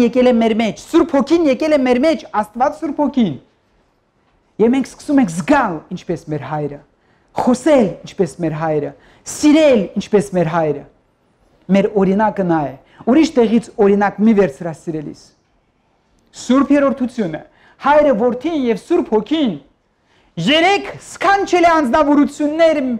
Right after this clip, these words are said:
մեկ երրորդության մեջ։ Ահա թե որն է մեր օրինակը։ Մեր օրինակը չի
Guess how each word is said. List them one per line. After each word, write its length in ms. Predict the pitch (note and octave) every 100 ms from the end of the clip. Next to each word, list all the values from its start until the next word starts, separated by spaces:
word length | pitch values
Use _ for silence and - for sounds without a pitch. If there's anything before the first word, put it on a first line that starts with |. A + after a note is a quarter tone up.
| - _ _
մեկ 460 | F#3+ A#3 D4 E4 - - - _ _ D3+
երրորդության 680 | G#3+ C4+ C4+ C4+ D#4 D4+ C#4
մեջ։ 260 | A#3+ E3 - _ _ _ _ _ _ -
Ահա 240 | G3 A#3+ -
թե 120 | E3+
որն 340 | F3 C#4 C4 D4+
է 40 | C#4+ F3 D#3+
մեր 180 | F3+ D#3+ -
օրինակը։ 600 | E3 F3+ F#3+ G#3 - - _ _ _ _ _ _ -
Մեր 200 | C4+ D4+
օրինակը 420 | C#4+ D4 F4 D#4
չի 140 | -